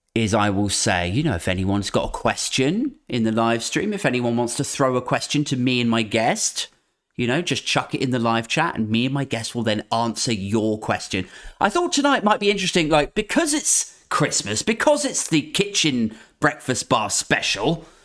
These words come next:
why don't we switch this around a little bit? You know? Why don't we,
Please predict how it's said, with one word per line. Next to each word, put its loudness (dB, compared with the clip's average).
why 6
don't 2
we 2
switch 2
this 2
around 4
a 4
little 2
bit? -6
You 2
know? 2
Why 2
don't 0
we, 0